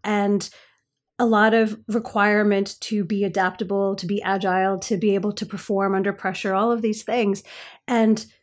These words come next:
at the time when I was at the agency, I didn't think, "Oh, well, this is gonna prepare me for a, you know, a career in the private sector."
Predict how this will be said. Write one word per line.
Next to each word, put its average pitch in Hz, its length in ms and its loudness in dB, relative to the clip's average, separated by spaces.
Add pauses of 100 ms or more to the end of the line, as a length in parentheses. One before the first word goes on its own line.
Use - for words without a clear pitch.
(300)
at 233 120 2
the 226 80 -2
time 226 300 2
when 196 80 4
I 185 80 2
was 180 140 -2
at 247 120 4
the 196 140 0
agency, 190 400 0
I 185 100 2
didn't 202 200 2
think, 190 180 -2
"Oh, 196 100 0
well, 185 140 0
this 202 160 -2
is 190 100 -6
gonna 185 200 0
prepare 190 360 -2
me 190 140 2
for 190 300 -2
a, 190 200 -2
you 196 120 -2
know, 185 140 0
a 196 40 -6
career 196 480 0
in 190 400 -4
the 180 80 -6
private 202 320 -2
sector." 190 400 -4